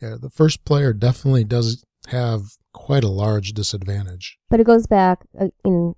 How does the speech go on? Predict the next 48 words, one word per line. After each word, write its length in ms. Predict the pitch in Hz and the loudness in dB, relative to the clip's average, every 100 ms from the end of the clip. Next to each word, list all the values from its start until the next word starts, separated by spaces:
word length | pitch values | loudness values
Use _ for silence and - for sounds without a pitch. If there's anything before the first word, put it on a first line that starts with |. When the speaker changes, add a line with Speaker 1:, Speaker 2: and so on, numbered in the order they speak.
| _ | _
Speaker 2:
three 140 | - 226 | -2 2
times? 500 | 254 254 262 - _ _ _ _ - | 4 4 2 -4 _ _ _ _ -4
Speaker 1:
It, 180 | 147 165 | -2 -2
it, 100 | 147 196 | -6 -6
you 140 | 151 143 | 0 2
rotate. 420 | 139 135 104 107 _ _ _ _ - | 2 0 -8 -14 _ _ _ _ -20
You 100 | 113 | -14
basically 340 | 113 110 117 | -12 -10 2
Speaker 2:
Well, 100 | 233 | 4
I, 120 | 214 214 | 6 4
Speaker 1:
go 60 | |
Speaker 2:
yeah, 120 | 214 190 | 4 2
Speaker 1:
through. 60 | |
Speaker 2:
how 60 | 190 | 4
much 260 | 196 190 | 2 2
is 140 | 202 180 | -2 -2
the, 80 | 120 | -2
Speaker 1:
There's 220 | 113 196 | -2 0
Speaker 2:
how 60 | 196 | 2
many 140 | 190 | 4
Speaker 1:
four, 240 | 120 - | 4 2
Speaker 2:
times? 120 | 165 120 | 2 -4
Speaker 1:
there's 200 | 113 - | -6 -4
four 280 | - 131 | -2 0
rounds 400 | 135 113 113 123 127 | 2 0 -2 -6 -8
in 80 | |
the 80 | 123 | -8
game, 400 | 110 104 107 107 - _ _ _ _ _ - | -8 -10 -10 -14 -18 _ _ _ _ _ -8
and 560 | 110 107 107 101 104 - _ _ - | -6 -4 -6 -6 -8 -14 _ _ -2
every 260 | 127 120 117 | 0 2 2
round, 720 | 110 113 110 107 104 - - _ | 2 2 0 -2 -6 -10 -14 _
the 120 | - 110 | -2 0
next 320 | 107 - - | 0 -4 -8
person 600 | - 104 - 98 95 95 _ _ | -6 -6 -6 -10 -10 -14 _ _
Speaker 2:
Yeah. 280 | 190 175 165 - _ _ | 0 0 0 -10 _ _
So, 60 | 240 | 6
I 40 | 214 | 8
Speaker 1:
is 40 | |
the 100 | 220 | 8
Speaker 2:
mean, 20 | 220 | 8
it 60 | 226 | 8
Speaker 1:
first 100 | 226 | 6
Speaker 2:
is, 60 | |
Speaker 1:
player. 200 | 220 - - | 4 -4 -6
Speaker 2:
it's 140 | - | -4
fair. 340 | - 208 170 165 | 2 4 4 4
You 160 | 180 | 2
get, 260 | 175 175 | 2 2